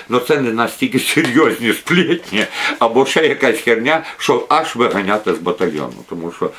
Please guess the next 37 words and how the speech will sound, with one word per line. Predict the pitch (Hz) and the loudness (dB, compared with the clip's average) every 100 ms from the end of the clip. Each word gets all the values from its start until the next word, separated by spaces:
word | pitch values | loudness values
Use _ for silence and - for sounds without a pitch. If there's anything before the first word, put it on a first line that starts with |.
| - - | -16 -2
свої | 262 233 | 2 4
функції | - 107 87 92 | 2 -2 -2 2
я | 87 | 4
робив. | 110 139 180 - - - - - - | 4 2 0 -2 -14 -20 -20 -20 -6
Хлопцями | - 208 214 110 104 | 2 2 2 2 4
я, | 95 - - - | 4 0 -10 -14
з | - | 0
хлопцями | 170 190 127 117 | 2 2 0 2
я | 120 | 4
горжусь | - 92 127 156 | 4 0 0 -2
тим, | - 117 | -2 -4
що | - | 2
я | 110 | 2
з | 107 | 2
цими | - 98 | -2 -4
хлопцями. | 92 98 90 - 85 | 0 0 -2 -8 -8
Я | 87 95 82 - - - - | -2 -2 -2 -10 -20 -20 -8
з | 98 | 0
Гайдамакою | 123 127 135 180 - 104 87 | 2 2 2 0 2 2 2
ми | 90 | 2
теж | 160 - | 2 2
їздили, | 113 95 143 113 98 101 90 - | 2 0 0 0 2 2 0 -2
і | 131 101 | 0 2
в | |
екіпажі | 92 - 85 147 151 113 | 0 -2 -2 0 0 -2
не | 110 113 | -2 2
раз | 113 87 | 2 2
з | |
Гайдамакою | 107 95 98 104 98 98 98 | 2 2 0 -2 -2 0 0
їздили, | 95 90 90 90 85 - | 0 -2 0 0 -2 -2
і | 127 | 2
уазик | 107 90 151 131 135 | 4 6 4 2 -2
тоді | - 117 127 | 0 2 2
гнали | 110 127 123 113 | 2 2 2 2
ми | 107 | 2
разом, | 110 117 104 101 107 | 2 2 2 0 0
ніч | 135 135 - | 0 -2 -8